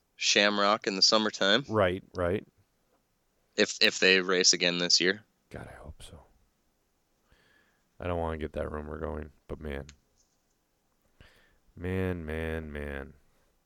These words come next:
Speaker 2: That would suck. But yeah, it's Traxxas Slash, yeah, you have it. And
Speaker 1: Well, it's
Speaker 2: then
Speaker 1: always a, it's always a year-to-year thing
Speaker 2: It
Speaker 1: there,
Speaker 2: is.
Speaker 1: kind of, you know? It,
Speaker 2: It
Speaker 1: it, with every track.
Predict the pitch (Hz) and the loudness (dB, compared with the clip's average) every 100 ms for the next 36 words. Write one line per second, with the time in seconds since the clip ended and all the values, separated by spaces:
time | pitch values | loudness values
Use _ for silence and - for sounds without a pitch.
0 | _ _ _ _ _ _ _ - - - | _ _ _ _ _ _ _ -20 -20 -20
1 | - - - _ - _ _ _ _ _ | -20 -20 -20 _ -20 _ _ _ _ _
2 | _ _ _ _ _ _ _ _ 98 95 | _ _ _ _ _ _ _ _ -4 0
3 | 92 82 71 - - _ - _ _ - | 2 2 -2 -8 -20 _ -20 _ _ -20
4 | - - 123 117 - 113 - - 104 95 | -18 -4 0 0 -4 -10 -10 -4 -2 -2
5 | 92 - - 104 101 98 65 98 98 90 | -4 -10 -12 -2 2 2 0 2 4 2
6 | - - 131 170 196 185 151 117 104 101 | 0 0 4 6 6 6 6 6 4 2
7 | 156 151 190 123 104 95 92 95 90 92 | 0 4 6 6 2 0 -4 -6 -6 -6
8 | 92 92 - 95 92 90 - _ _ _ | -6 -6 -4 -2 -2 -6 -16 _ _ _
9 | _ - 135 101 98 92 - 101 95 92 | _ -4 0 4 6 4 2 0 2 0
10 | 92 92 104 113 _ - 135 - 104 - | -2 -2 -2 -4 _ 0 2 4 2 4
11 | 127 127 151 208 127 - 50 - - | 2 6 4 4 0 -2 -4 -8 -18